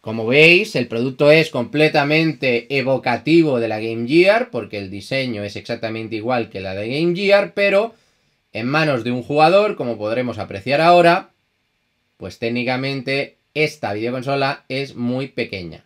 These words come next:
repito, muy pequeña, por eso se llama micro, porque es que casi, casi se te pierden las manos.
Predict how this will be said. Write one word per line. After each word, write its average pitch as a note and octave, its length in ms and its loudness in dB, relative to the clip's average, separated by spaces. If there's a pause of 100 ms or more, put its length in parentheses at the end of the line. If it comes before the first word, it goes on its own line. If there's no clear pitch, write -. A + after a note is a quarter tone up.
repito, A#2 380 -8
muy B2 200 -4
pequeña, F2+ 520 -8
por B2+ 100 -4
eso C3 140 -8
se C#3 100 -4
llama C3+ 240 -4
micro, B2 440 -6
porque A#2+ 200 -8
es C3 60 -12
que D#3 220 -4
casi, D#3+ 360 -2
casi D#3 300 -4
se D#3+ 160 -6
te B2 120 -4
pierden C3+ 440 -4
las F2+ 180 -6
manos. F2 380 -18